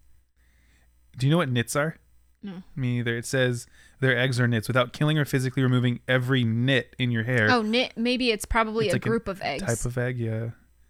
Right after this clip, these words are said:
Speaker 1: Or, oh, group of eggs. New generation of the lice will hatch and infestation will remain active.
Speaker 2: Okay, so who, who
Speaker 1: Okay,
Speaker 2: decided
Speaker 1: wait.
Speaker 2: that mayonnaise was a good idea?
Speaker 1: Instead of slathering mayonnaise on your kid's head. Oh, then they say, "Hey, actually do what we tell you."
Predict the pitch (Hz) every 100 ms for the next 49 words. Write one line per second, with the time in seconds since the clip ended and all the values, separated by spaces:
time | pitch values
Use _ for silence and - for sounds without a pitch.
0 | _ _ - 127 - 127 117 113 117 113
1 | 110 110 113 - 135 139 139 139 135 127
2 | 131 120 120 117 117 107 110 - 117 110
3 | 110 117 104 120 110 107 107 113 107 104
4 | 117 113 - 294 320 320 311 262 214 -
5 | 330 370 320 392 403 392 - 339 370 -
6 | 277 285 311 302 311 262 269 262 285 262
7 | 269 294 330 208 190 - - - _ _
8 | _ _ _ - - _ _ - - -
9 | 135 139 147 151 143 135 127 127 123 120
10 | 113 123 110 117 107 110 - 135 135 131
11 | 127 - 131 127 123 120 135 123 123 123
12 | 120 117 - 127 131 135